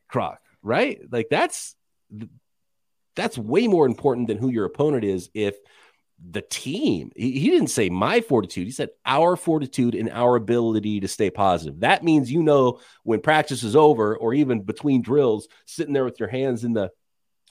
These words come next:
you know, in the, in the fanny, in the pouch there, trying to, uh, keep your hands warm and talking about it in the locker room maybe, or talking about it at the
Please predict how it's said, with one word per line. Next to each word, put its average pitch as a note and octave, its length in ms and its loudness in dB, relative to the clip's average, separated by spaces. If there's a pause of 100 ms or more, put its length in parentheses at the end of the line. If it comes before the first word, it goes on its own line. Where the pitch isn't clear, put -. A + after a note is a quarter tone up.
(220)
you A#2 100 -4
know, A#2 160 0
in A2+ 120 0
the, G#2+ 140 -4
in A#2+ 60 -2
the A#2 60 -2
fanny, C3 420 -2 (140)
in A2+ 100 -4
the A2 60 -6
pouch D3 340 -4
there, A#2 220 0
trying A#2+ 260 -2
to, G#2+ 240 -2
uh, G2 140 -4 (320)
keep D3+ 180 -4
your G#2 80 -2
hands B2 340 -2
warm G2+ 340 -2
and F2 100 -10
talking A#2+ 320 -8
about A2+ 180 -4
it A2 60 -8
in A2 40 -6
the G#2 80 -6
locker A2 380 -2
room G#2 160 -4
maybe, F#2+ 300 -4
or F2+ 60 -8
talking A2 280 -6
about G#2 240 0
it G2+ 60 -2
at G2 100 -4
the F#2+ 220 -2